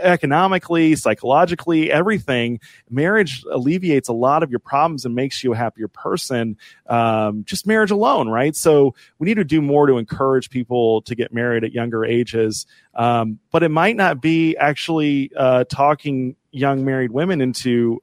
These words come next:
uh, I'm sorry, young unmarried women into getting married. It might be more about, like, encouraging men to grow the hell up, right? Like, I think men are, are part of the big reason why marriage is, is cratered is because we're all so immature now. We play video games.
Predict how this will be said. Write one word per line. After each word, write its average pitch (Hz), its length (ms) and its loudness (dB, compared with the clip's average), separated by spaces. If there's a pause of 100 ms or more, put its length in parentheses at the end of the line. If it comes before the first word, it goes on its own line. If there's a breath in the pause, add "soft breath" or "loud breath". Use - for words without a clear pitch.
uh, 117 140 -2
I'm 131 100 -2
sorry, 123 220 0
young 135 300 0
unmarried 139 380 0
women 120 200 -2
into 117 120 -6
getting 117 280 -6
married. 117 320 -6
It - 400 -20
might 160 140 -6
be 196 100 -4
more 151 240 0
about, 135 220 2
like, 120 140 -2
encouraging 123 460 -4
men 139 180 -2
to 123 40 -6
grow 113 220 -2
the 113 80 -10
hell 101 180 -6
up, 143 240 -4 (320)
right? 120 260 4
Like, 127 200 2
I 127 60 2
think 139 220 0
men 165 220 2
are, 143 240 2 (300 loud breath)
are 147 100 2
part 156 340 2
of 151 60 2
the 131 80 0
big 131 220 0
reason 139 400 0
why 127 400 2 (180)
marriage 131 400 -2
is, - 300 -8
is 127 160 -8
cratered 170 480 0
is 123 100 -4
because 127 340 -4
we're 131 140 2
all 156 140 4
so 147 240 0
immature 131 460 -4
now. 120 160 -2
We 117 100 -2
play 131 200 -2
video 147 300 0
games. 117 540 -10